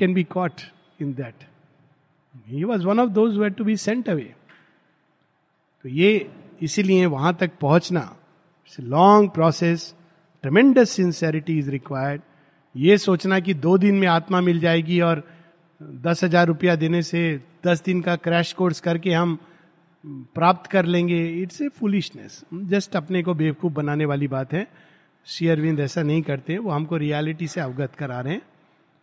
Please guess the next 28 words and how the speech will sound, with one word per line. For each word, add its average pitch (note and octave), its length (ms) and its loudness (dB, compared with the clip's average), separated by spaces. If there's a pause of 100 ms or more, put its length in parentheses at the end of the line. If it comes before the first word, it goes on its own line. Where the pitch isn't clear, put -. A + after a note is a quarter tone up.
(120)
We C4 80 -4
should C#4+ 300 0
be D4+ 100 6
ready। D4+ 300 4 (880)
माँ D#3+ 160 -4
कहती E3+ 300 0
हैं, A3 60 2
"You G3+ 100 -2
should G3+ 200 0
be - 220 -2
armed C4 420 6
within A#3 360 4 (460)
patience A3 540 2
of - 160 -4
somebody G3 360 2
who G#3 160 4
is C#3+ 260 -6
there G3+ 260 2
to A3 60 -2 (100)
discover F#3 400 -2 (120)
continents।" D3 760 -6 (1120)
आत्मा D3+ 340 -2
की G#3+ 160 0
खोज F#3+ 360 4
जो G#3+ 160 4
करता F#3 360 0
है, F#3+ 160 2
वो A3 360 2